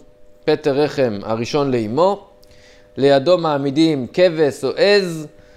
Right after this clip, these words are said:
ומעבירים את הקדושה מהחמור לשה. אפשרות שנייה, שעורפים את ראשו של החמור.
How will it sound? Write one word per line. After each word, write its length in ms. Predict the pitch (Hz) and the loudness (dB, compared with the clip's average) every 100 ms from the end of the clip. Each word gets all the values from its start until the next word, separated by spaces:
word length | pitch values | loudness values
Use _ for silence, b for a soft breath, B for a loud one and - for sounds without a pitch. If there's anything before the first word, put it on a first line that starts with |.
| b - | b -16
ומעבירים 1160 | 123 185 233 233 220 - - 139 147 143 170 208 | -2 2 4 2 0 -10 -12 -2 0 2 0 0
את 100 | 190 | -2
הקדושה 400 | 147 151 143 175 | -4 -4 -2 -2
מהחמור 840 | 160 151 - 151 202 220 214 196 - _ - | 0 -2 0 0 2 2 0 -4 -14 _ -4
לשה. 440 | 180 180 220 220 151 - _ _ _ _ _ - - - b - | -2 -2 -2 -2 -2 -14 _ _ _ _ _ -20 -20 -20 b -12
אפשרות 420 | 123 147 156 185 | -2 2 4 2
שנייה, 460 | - 156 120 104 147 - - _ _ _ - _ _ _ _ - _ - - B B B | 0 -2 0 0 -6 -10 -20 _ _ _ -20 _ _ _ _ -20 _ -20 -20 B B B
שעורפים 1120 | - - 143 135 127 131 131 151 147 139 277 262 | -8 2 4 4 4 2 2 2 2 0 2 2
את 120 | 170 | -2
ראשו 280 | 170 185 147 | -2 -2 -2
של 180 | 156 | -2
החמור. 480 | 135 139 120 104 87 | -2 -4 -4 -6 -8